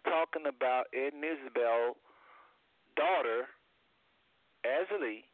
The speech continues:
her daughter, Naomi. That's what house they was over. And we're talking about Naomi's daughter, Linda, having all these grandkids. And now he's talking about Chris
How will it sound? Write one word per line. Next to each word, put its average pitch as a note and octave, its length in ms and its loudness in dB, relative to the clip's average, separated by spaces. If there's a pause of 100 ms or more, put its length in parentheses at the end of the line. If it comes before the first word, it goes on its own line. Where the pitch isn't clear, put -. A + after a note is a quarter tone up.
(840)
her F#3 160 0
daughter, G#2+ 400 2 (960)
Naomi. A#2 640 -2 (320)
That's A2+ 240 0
what C#3 140 0
house C3+ 260 0
they B2 160 -2
was B2 160 -4
over. G#2+ 400 0 (560)
And G#2+ 80 -2
we're C#3+ 240 0
talking D3 240 0
about B2+ 240 0
Naomi's C3 540 -4
daughter, C#3 500 0 (640)
Linda, B2 640 -2 (400)
having C3 400 -2
all B2 160 2
these C3 240 -6
grandkids. B2 680 -2 (760)
And A#2+ 180 -2
now D3+ 320 2
he's D#3 180 -6
talking C3+ 280 0
about B2 220 -2
Chris - 260 0